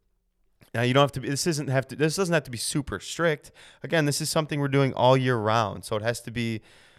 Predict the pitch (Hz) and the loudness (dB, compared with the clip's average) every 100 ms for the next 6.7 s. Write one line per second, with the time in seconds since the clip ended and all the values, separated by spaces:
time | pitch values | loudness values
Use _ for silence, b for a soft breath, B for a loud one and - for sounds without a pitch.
0 | b b _ 120 110 - 139 135 117 - | b b _ -10 -8 -2 0 2 0 -2
1 | 117 110 87 90 104 - - 117 120 - | -2 -2 -4 -8 -8 -6 -4 -2 -2 -2
2 | 117 113 110 104 104 _ b b b b | -2 -2 -4 -6 -14 _ b b b b
3 | - 101 104 113 104 101 110 120 110 104 | -14 -12 -6 -2 -2 -2 0 0 2 2
4 | 107 107 95 92 - 107 120 117 110 104 | 2 -2 -4 -10 -14 -6 -4 -2 -4 -2
5 | 104 98 76 92 107 123 135 131 127 120 | -2 -4 -4 -8 -8 -4 -2 4 4 4
6 | 113 - 104 104 98 98 98 | 0 -2 -2 -2 -6 -10 -12